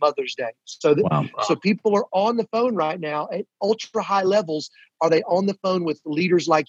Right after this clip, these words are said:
Speaker 1: you who are
Speaker 2: Hmm.
Speaker 1: speaking life and joy and checking in and being positive? So people are at home or they're looking for time on the phone. Let's be those voices. And then the last one is this.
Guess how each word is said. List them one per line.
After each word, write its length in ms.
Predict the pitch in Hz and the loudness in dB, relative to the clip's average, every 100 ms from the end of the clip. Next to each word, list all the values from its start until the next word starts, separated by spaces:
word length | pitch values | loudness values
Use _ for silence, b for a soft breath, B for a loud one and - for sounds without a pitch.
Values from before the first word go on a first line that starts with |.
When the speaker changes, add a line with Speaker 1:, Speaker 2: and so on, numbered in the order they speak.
| - | -4
Speaker 1:
you 460 | 160 185 135 131 - _ _ - 180 | 0 2 2 -2 -8 _ _ -4 2
who 120 | 165 | 4
are 60 | |
Speaker 2:
Hmm. 60 | 160 | 2
Speaker 1:
speaking 480 | 160 180 170 165 151 | 0 -4 -4 -4 2
life 460 | 156 175 180 185 - - | 4 4 0 -6 -6 -2
and 220 | 156 143 | -2 -2
joy 460 | - 165 170 165 170 | 0 2 4 4 2
and 140 | 131 | -2
checking 380 | 120 175 170 175 | -2 -2 -2 -2
in 120 | 160 156 | -2 -2
and 100 | 147 | -4
being 200 | 143 139 | -6 -2
positive? 560 | 151 160 156 139 139 b b b | 2 2 2 2 2 b b b
So 280 | - 170 147 | -2 2 2
people 320 | 151 180 214 | 0 0 4
are 60 | 220 | 4
at 60 | |
home 420 | 180 220 220 185 - _ - | 4 4 4 0 -8 _ -8
or 80 | 156 | -4
they're 120 | 160 | 0
looking 280 | 185 202 180 | 0 -2 -6
for 100 | 165 | -6
time 240 | 185 180 | -6 -4
on 80 | 180 | -4
the 80 | 170 | -4
phone. 340 | 196 190 170 - _ | -2 -2 -4 -10 _
Let's 180 | 160 165 | -6 -6
be 160 | 190 175 | -4 0
those 180 | 165 135 | 0 2
voices. 520 | 151 180 - 143 - | 0 0 0 -4 -2
And 120 | 165 | -2
then 80 | 156 | 0
the 80 | 156 | 4
last 320 | 156 170 175 | 4 4 0
one 80 | 170 | -4
is 100 | 143 | 0
this. 220 | 156 139 | 0 0